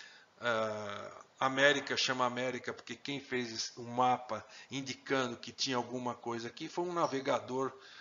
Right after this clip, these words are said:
eh, veneziano chamado Américo Vespúcio, né? E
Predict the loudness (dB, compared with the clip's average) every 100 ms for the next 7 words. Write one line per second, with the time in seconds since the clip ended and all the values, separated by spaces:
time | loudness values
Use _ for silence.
0 | -20 -4 0 0 -2 -6 -10 -12 -12 -16
1 | -2 -2 0 0 0 0 0 0 2 2
2 | 2 0 0 0 0 -4 -6 -2 -2 -2
3 | -6 -8 -4 -4 -6 -12 -12 -8 -8 -10
4 | -14